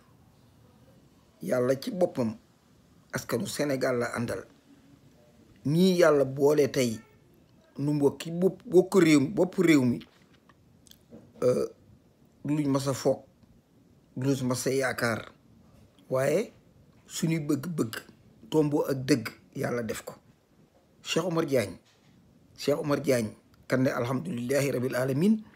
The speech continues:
bi mu duggee présidence de la République.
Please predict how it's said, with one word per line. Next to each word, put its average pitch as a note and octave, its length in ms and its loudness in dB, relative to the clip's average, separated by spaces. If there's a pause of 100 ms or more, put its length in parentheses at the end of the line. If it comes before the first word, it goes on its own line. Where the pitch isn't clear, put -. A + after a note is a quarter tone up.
(640)
bi D#3+ 100 4
mu E3+ 80 6
duggee C3 240 -2
présidence B2 520 -2
de A#2+ 60 -4
la A#2+ 120 -2
République. G#2+ 460 -8